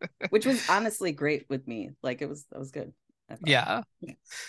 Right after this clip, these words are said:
Speaker 1: No, it definitely was, but, like, it, I don't know. I'm, I was very curious to see what was gonna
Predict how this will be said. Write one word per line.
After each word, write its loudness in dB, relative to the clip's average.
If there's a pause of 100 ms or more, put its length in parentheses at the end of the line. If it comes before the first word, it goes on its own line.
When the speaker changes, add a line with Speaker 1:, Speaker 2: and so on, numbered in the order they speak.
(300)
Speaker 1:
No, 12
it 10
definitely 8
was, 6
but, 6
like, 6
it, 4
I 8
don't 6
know. 6
I'm, 6
I 6
was -2
very 2
curious -2
to -4
see 2
what 0
was -2
gonna -2